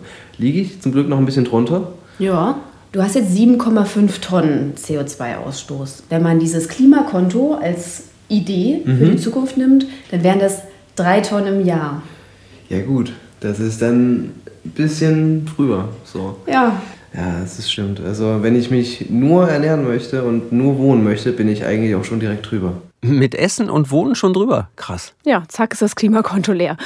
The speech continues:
Speaker 2: Und da war Moritz noch nicht unterwegs mit der Bahn oder mal mit dem Auto oder war einkaufen,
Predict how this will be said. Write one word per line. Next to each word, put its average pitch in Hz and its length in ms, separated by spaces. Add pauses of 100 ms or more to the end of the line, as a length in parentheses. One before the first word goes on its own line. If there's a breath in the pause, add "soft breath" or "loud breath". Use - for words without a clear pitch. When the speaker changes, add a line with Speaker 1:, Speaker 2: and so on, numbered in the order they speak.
(240 loud breath)
Speaker 2:
Und 226 140
da 208 100
war 214 120
Moritz 220 340
noch 196 140
nicht 220 180
unterwegs 202 680
mit 196 140
der 190 80
Bahn 202 340
oder 214 140
mal 190 120
mit 180 120
dem 170 100
Auto 269 520 (400 loud breath)
oder 135 180
war 143 180
einkaufen, 196 920